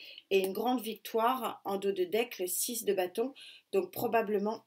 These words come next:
sur le mois d'après, vous connaissez la musique maintenant. En tout cas, il y a quelque chose, euh, qui se met en place. On a au centre du tirage un roi de denier qui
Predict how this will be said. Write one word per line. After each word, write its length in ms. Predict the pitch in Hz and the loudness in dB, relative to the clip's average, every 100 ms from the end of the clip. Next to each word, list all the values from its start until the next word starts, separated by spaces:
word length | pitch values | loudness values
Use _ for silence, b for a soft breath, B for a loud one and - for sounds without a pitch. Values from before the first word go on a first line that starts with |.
| - | -12
sur 260 | - 196 | -6 -2
le 100 | 190 | -2
mois 140 | 196 214 | 0 0
d'après, 420 | 175 - - 233 | -2 -4 -6 -6
vous 100 | 196 | -4
connaissez 400 | - 190 185 240 | -6 -4 -2 0
la 80 | 208 | 0
musique 360 | 196 220 233 | 0 0 0
maintenant. 520 | 202 196 196 180 - - _ B B B B B B B | 0 -4 -8 -6 -8 -12 _ B B B B B B B
En 160 | 214 | -2
tout 180 | 208 220 | -2 -2
cas, 260 | 247 247 294 | 4 6 8
il 80 | |
y 60 | 226 | 6
a 80 | 196 | 2
quelque 300 | 220 202 214 | 0 -2 0
chose, 520 | - 247 269 285 208 | 0 2 2 2 2
euh, 220 | 208 196 196 | 2 2 0
qui 180 | - 208 | -6 -6
se 180 | 196 208 | 0 2
met 220 | 202 254 | 2 2
en 140 | 233 | 0
place. 540 | 220 208 196 269 - 202 185 - _ _ | -2 0 0 0 -2 -4 -6 -10 _ _
On 180 | 202 214 | -4 0
a 180 | 247 277 | 2 2
au 120 | - 214 | 2 0
centre 440 | - 285 277 240 | 2 2 0 -4
du 140 | 214 | -4
tirage 440 | 220 254 240 247 220 | -2 -2 2 0 0
un 80 | 190 | -4
roi 240 | - 240 | -2 -2
de 80 | 208 | 2
denier 300 | 226 220 226 | 0 2 -2
qui 340 | - 202 196 | -4 -6 -6